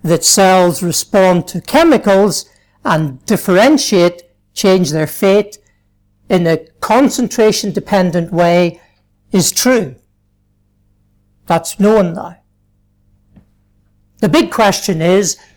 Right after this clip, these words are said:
do the patterns that we see in morphogens, do they arise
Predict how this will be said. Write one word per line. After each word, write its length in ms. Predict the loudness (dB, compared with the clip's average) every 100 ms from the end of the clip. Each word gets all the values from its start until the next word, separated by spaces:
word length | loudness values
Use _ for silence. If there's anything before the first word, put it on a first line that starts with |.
| _ -8 -2
do 220 | 0 0
the 120 | -2
patterns 640 | -6 -2 0 0 0 0
that 160 | 0 -2
we 120 | -2
see 640 | -2 -2 0 2 -2 -8 _ -20 _ _ _ _ _ _ _ _
in 160 | -4 0
morphogens, 880 | 2 2 2 -2 -2 0 0 -6 -10 _ _ -12
do 380 | -4 2 4 4
they 260 | 2 2 2
arise 720 | 0 0 0 0 -2 -2